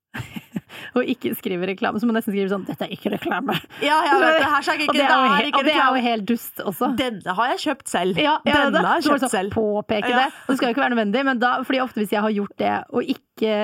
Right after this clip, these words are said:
Speaker 1: og jeg skriver jo ikke sånn, «Dette er ikke reklame», så er det folk sånn, «Ja, skal, må ikke du skrive at det er annonse?» Så bare sånn, «Ja, men det er ikk-, det er ikke det. Jeg ville bare komme med et tips.» Eller et eller annet, ja.
Speaker 2: Ja, det, hva sy-, jeg synes du det, har du mye politi på din, eh, nakke? Sånn Insta-politi?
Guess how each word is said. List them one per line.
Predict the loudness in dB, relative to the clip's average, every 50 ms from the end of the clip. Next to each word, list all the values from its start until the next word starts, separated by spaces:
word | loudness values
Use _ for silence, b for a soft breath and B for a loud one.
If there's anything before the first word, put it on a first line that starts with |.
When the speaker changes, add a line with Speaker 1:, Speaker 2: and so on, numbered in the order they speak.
| -2 -2 -2 0
Speaker 1:
og | 0
jeg | 0 -2 -2
skriver | -4 -4 -4 -2 -2
jo | -2
ikke | -2 -2 -2
sånn, | -2 -2 -2 -4 -4 -4 -4
«Dette | -4 -2 -2 -2
er | -2 -2 -4
ikke | -4 -4 -4
reklame», | -4 -2 -2 -2 -2 -2
så | -2 -2
er | -2
det | -2 -4
folk | -6 -4
sånn, | -4
«Ja, | -4 -4
skal, | -2 -4 -4 -4 -2
må | -4
ikke | -4 -4 -6 -6
du | -6
skrive | -4 -4 -4 -2 -2 -4 -4
at | -2
det | -2 -2
er | -2 -2 -2
annonse?» | -4 -4 -6 -6
Så | -6 -4
bare | -4 -2
sånn, | -2 -2
«Ja, | -2
men | -2 -2
det | -4 -4 _ -2
er | -2 -2 -2 -4 -6
ikk-, | -8 -10 -6 -4
det | -2 -2
er | -2 -2 -4 -4
ikke | -2 -2 -2
det. | -2 -2
Jeg | -2 -2 -2
ville | -2 0 -2
bare | -2 -2 -2
komme | -2 -2 -2 -2 -2 -4 -4
med | -6 -6 -8
et | -6
tips.» | -4 -4 -4 -4 _ -14 -14 -14 B B B B B B B B B -8
Eller | -4 -2 -2
et | -2 -4
eller | -6 -8 -8
annet, | -10 -10 -12
ja. | -12 -12 _ _ _ _ B B B B B B B B -2 0
Speaker 2:
Ja, | 0 0 -2 -6
det, | -8 -4 -2 0
hva | 0 0 0
sy-, | 0
jeg | 0 0 0 0
synes | -2 -2 -4 -2
du | -2 -2
det, | 0 0 0
har | 0 0 0
du | 2 2 2 2
mye | 2 2 0 0 0 0 0 -2 -2
politi | -2 -2 -2 -2 -4 -4 -4 -4 -4 -4 -4
på | -4 -2
din, | 0 0 -2 -2 0 -2
eh, | -2 -2 -2 -2
nakke? | -4 -4 -6 _ -6 -6 -6 -4
Sånn | -2 -2 -2 0 -2 -4
Insta-politi? | -4 -4 -6 -4 -4 -4 -4 -4 -4 -8 -10 -10 -8 -8